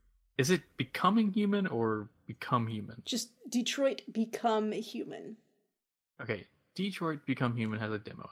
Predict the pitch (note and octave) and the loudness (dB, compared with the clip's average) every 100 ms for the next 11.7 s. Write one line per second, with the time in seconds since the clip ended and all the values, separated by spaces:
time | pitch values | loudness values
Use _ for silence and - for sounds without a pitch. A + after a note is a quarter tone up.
0 | - - _ - - - C#4+ B3 - D#4 | -18 -20 _ -20 -8 -2 0 0 0 2
1 | - - - - _ _ _ _ - C#3 | 0 -2 -10 -16 _ _ _ _ -8 -2
2 | D#3+ D#3 A#2 G#2+ G#2+ A2 G#2+ G#2+ G#2+ - | 2 4 6 4 0 0 2 2 -4 -10
3 | - - E3+ F#3 E3+ D3 D3 D3 C#3+ - | -8 2 2 4 2 4 4 2 -2 2
4 | C3+ C3 A#2+ A2+ - A#2 A2 A#2+ - A#2+ | 4 6 4 2 2 0 2 0 0 0
5 | A#2+ A#2+ A#2+ A#2 B2+ A#2+ A#2 A2+ A#2 - | 2 2 0 -2 -2 -4 -4 -4 -4 0
6 | A#2 A2+ - A#2 A2+ A2+ - _ _ _ | -2 -2 -4 -4 -4 -6 -10 _ _ _
7 | _ _ _ _ A2+ A2+ A2 G#2+ G#2+ G#2+ | _ _ _ _ 0 2 2 0 -4 -6
8 | - _ _ _ - A#2+ A2+ A2+ A2 A2 | -12 _ _ _ 2 4 6 4 2 -2
9 | A2 _ _ _ C3+ A#2+ - C#3+ C3 - | -6 _ _ _ 0 0 0 0 -2 -4
10 | B2+ C3 - C3 B2 B2 B2 A#2+ A#2+ - | -4 -2 0 0 2 2 4 2 0 2
11 | A#2+ A#2+ A#2+ A2+ B2 A#2 A#2 | 2 2 0 0 0 -2 -4